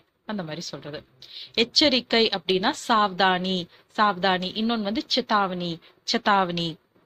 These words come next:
முன்னெச்சரிக்கை அப்படின்னா சாவ்தானி. எச்சரிக்கை அல்ல, முன்னெச்சரிக்கை ரெண்டுக்குமே சாவ்தானி அப்படின்னு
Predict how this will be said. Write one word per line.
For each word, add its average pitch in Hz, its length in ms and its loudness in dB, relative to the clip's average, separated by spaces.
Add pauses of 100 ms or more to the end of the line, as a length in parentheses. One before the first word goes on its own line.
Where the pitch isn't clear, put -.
(480)
முன்னெச்சரிக்கை 240 880 2
அப்படின்னா 180 320 0 (160)
சாவ்தானி. 165 640 0 (160)
எச்சரிக்கை 180 520 0
அல்ல, 285 260 -2 (180)
முன்னெச்சரிக்கை 214 640 -2
ரெண்டுக்குமே 185 420 0 (100)
சாவ்தானி 180 640 2
அப்படின்னு 170 280 -8